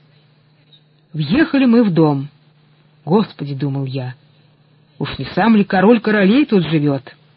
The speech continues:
Десять башен поставь рядом, разве выйдет такой дом? Посмотришь на трубы —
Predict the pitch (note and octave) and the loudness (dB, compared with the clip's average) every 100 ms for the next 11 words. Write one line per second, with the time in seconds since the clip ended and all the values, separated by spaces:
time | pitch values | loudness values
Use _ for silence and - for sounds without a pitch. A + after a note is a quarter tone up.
0 | _ _ _ _ _ _ - C3+ G3+ C#4+ | _ _ _ _ _ _ -16 -4 -2 0
1 | - G3+ C#3 G3 F3+ D#3 C#3+ D3+ D3+ - | 0 -2 0 0 0 -2 -4 -4 -6 -4
2 | D3+ B2+ D3+ A3+ G#3+ D3+ B2+ _ _ _ | -6 -4 -2 0 0 -4 -6 _ _ _
3 | _ _ - E3+ C#3 C3+ D#3 F#3+ A3 A#3+ | _ _ -2 -2 -2 -2 0 0 0 -4
4 | A3+ A#3 F#3+ D#3+ C3+ - _ _ _ _ | -2 0 2 0 -2 -10 _ _ _ _
5 | _ _ _ _ _ _ _ - F#3 F3+ | _ _ _ _ _ _ _ -4 -2 2
6 | A3+ G#3+ G#3+ - F#3 E3 A#3 D#4+ A#3 B3+ | 2 2 -4 -2 -4 0 6 6 6 2